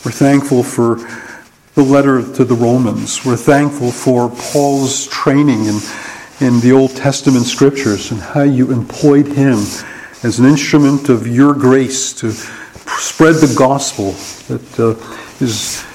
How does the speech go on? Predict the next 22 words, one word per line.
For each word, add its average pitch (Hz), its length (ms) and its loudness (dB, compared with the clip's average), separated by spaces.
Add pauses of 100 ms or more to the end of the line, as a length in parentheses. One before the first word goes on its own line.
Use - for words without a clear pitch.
(120)
is - 500 -4
witnessed 151 480 2
to 151 200 4
by 143 220 2
the 139 120 -2
scriptures, - 880 -4 (440)
that 117 360 -8
everything 139 460 4
is 127 160 0
in 139 80 4
accordance 160 640 0
with 156 140 2
the 151 80 -2
scriptures, 143 580 -2
and 147 100 4
then 196 100 2
to 185 120 -4 (100)
teach 196 260 -2
the 123 100 -6
church - 500 -2 (540)
how 180 180 4
to 143 220 2